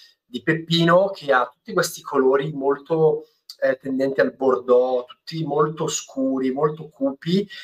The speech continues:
e ci s-, oltre all'arredamento, e ci sono anche questi animali impagliati. Ad esempio mi sembra che Peppino abbia un cigno impagliato a fianco al letto,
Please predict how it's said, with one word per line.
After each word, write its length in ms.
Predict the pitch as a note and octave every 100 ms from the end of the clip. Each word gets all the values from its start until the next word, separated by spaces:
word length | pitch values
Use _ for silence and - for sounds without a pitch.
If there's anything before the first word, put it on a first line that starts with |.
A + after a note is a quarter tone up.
| -
e 380 | - - G#4 G#4
ci 120 | - -
s-, 120 | -
oltre 260 | - - A#2
all'arredamento, 800 | G#2 A2 A2+ G#2 A#2+ E3 F3 A3
e 80 | F#3+
ci 80 | -
sono 240 | F3 E3+
anche 400 | B2 - E3 F3 - _ _
questi 360 | C#3+ C#3 - F3
animali 440 | D#3+ C3+ C#3 F#3
impagliati. 640 | F#3+ D3 B2 A#2+ A#2+ A#2+ -
Ad 60 |
esempio 240 | B2+ B2 B2+
mi 60 |
sembra 260 | - C#3 D3+
che 120 | -
Peppino 400 | - - E3+ C#3
abbia 220 | B2+ C3
un 120 | B2+ -
cigno 420 | - F#3+ G3 D#3+
impagliato 800 | D3 - B2 A#2+ B2+ C3+ - D#3
a 80 | -
fianco 360 | B2 A#2+ -
al 100 | B2+
letto, 600 | A#2+ A2+ _ C#3 - -